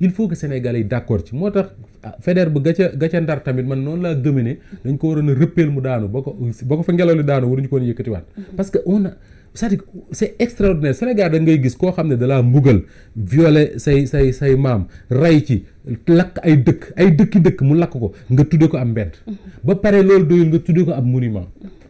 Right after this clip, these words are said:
Speaker 1: Ku ko bëgg dindi, ñu ne non, non, ci patrimoine Ndar la bokk. Mais patrimoine Ndar ëpp na loolu.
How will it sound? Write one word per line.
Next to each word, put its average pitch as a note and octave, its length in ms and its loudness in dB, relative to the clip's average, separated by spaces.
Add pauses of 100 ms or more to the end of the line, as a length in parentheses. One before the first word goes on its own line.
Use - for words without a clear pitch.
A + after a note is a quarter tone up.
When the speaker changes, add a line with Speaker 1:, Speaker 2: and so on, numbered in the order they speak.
(1120)
Speaker 1:
Ku A3+ 100 4
ko B3 100 6
bëgg G3 220 6
dindi, G3 180 6
ñu F3 120 6
ne E3 60 4
non, D#3+ 180 2
non, C#3 120 2
ci D3 80 -4
patrimoine C#3 520 -2
Ndar A#2+ 180 -2
la A2 80 -2
bokk. F#2 200 -6 (120)
Mais C3+ 120 -4
patrimoine D3+ 480 -2
Ndar A#2 220 -2
ëpp C3+ 160 -8
na D#3 80 -2
loolu. D#3 340 -4